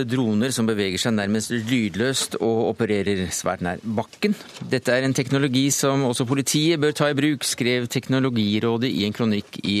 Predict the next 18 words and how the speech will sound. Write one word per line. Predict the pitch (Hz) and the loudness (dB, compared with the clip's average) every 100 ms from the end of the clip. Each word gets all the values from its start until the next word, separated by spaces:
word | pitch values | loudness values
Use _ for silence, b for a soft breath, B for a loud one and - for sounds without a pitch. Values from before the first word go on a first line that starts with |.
| 98 | 0
V | 92 82 82 | 0 0 -2
G | 90 | -2
på | 107 104 | 0 0
mandag. | 98 101 90 73 B B B B B | 2 0 -2 -4 B B B B B
Og | 127 147 139 | 0 2 2
da | 143 | 2
direktør | 139 143 147 - 135 135 135 135 | 2 0 0 0 0 2 2 0
Tore | - 123 110 | 2 2 2
Tenne, | 120 - 110 92 101 | 0 0 0 0 0
hvordan | 110 143 214 | 0 2 2
kan | 233 175 | 0 0
slike | - 175 117 - | 0 0 -2 -2
ubemannede | 190 139 98 101 107 110 143 - - | 0 0 0 0 0 0 0 -4 -4
luftfartøy | 107 101 - - 123 139 | -4 -4 -6 -6 -2 -2
bli | 131 160 170 | 0 0 0
nyttige | - - 92 | -4 -8 -6
for | 98 | -4
politiet? | 135 147 78 76 | -4 -6 -6 -8